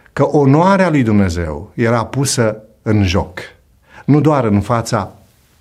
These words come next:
oamenilor de pe această planetă, ci în fața universului întreg.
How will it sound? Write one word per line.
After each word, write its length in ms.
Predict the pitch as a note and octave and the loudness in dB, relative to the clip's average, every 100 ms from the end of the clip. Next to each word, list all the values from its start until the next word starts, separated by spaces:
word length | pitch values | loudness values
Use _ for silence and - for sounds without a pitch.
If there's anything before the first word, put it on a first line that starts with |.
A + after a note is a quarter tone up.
| _ | _
oamenilor 560 | - G#2+ B2+ A2+ G#2 G2+ | -2 0 2 0 0 0
de 100 | F#2 | -2
pe 100 | F#2 | -4
această 420 | F#2 G#2 G2 - | -4 -4 -4 -6
planetă, 520 | G2+ F#2+ G2 F2+ - - - - - | -4 -2 -2 -4 -6 -10 -18 -20 -8
ci 120 | - | 0
în 180 | C3 A#2 | 2 2
fața 360 | C#3+ D#3 D3+ | 0 -2 0
universului 840 | C3 B2 A2+ D3 D#3+ - A2+ G2+ G2+ | 2 4 4 2 0 -4 -2 0 2
întreg. 680 | G2+ G2 A2+ G2+ D#2+ - | 2 0 -2 -2 -4 -12